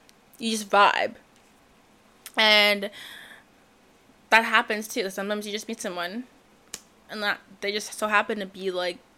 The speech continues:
they just fits. But other times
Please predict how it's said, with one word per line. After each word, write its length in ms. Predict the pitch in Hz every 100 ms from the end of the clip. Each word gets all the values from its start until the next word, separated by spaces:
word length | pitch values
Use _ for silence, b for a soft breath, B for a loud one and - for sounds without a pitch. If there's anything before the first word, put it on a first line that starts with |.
| _ _ _ _ _ _ _ _ _ _
they 60 | 190
just 200 | 202 -
fits. 500 | 226 190 - - - _ b b b _
But 100 | -
other 180 | 214 214
times 440 | 214 202 190 185